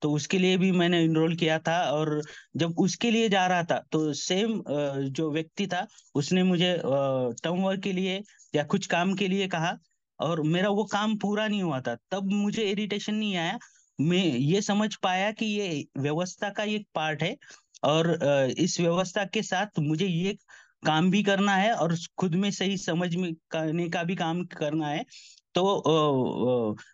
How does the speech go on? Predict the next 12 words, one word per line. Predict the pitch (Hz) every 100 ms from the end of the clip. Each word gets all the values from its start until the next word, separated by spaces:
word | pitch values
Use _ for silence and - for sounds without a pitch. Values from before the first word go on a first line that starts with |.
| -
मैं, | 135 165 190 156
अ, | 135 135
लीना | 127 143 165 175
दीदी | 175 175
के | 180 185
साथ | 180 180 180
या | 170 160
आरती | 131 - 139 139 175
दीदी | 160 165
के | 170
साथ | 165 160 156
हमने | 147 170